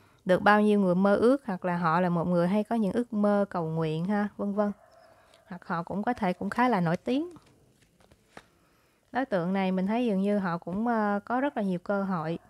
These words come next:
về tài chính, họ có nhiều nguồn thu nhập. Ngoài ra thì có thể, à, người này họ cũng khá là hài hước, dí dỏm ha, cũng là một người khá là vui tính đó.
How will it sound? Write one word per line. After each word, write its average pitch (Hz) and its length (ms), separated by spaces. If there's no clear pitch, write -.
về 180 140
tài 165 220
chính, 254 280
họ 208 120
có - 140
nhiều 208 220
nguồn 170 180
thu 202 160
nhập. 175 180
Ngoài 175 300
ra 202 220
thì 185 80
có 220 120
thể, 214 440
à, 214 180
người 180 180
này 170 140
họ 170 100
cũng 180 240
khá 254 180
là 233 100
hài 170 280
hước, 233 200
dí 262 220
dỏm 180 280
ha, 214 240
cũng 196 180
là 190 80
một 175 120
người 170 200
khá 233 140
là 233 160
vui 202 160
tính 247 220
đó. 302 80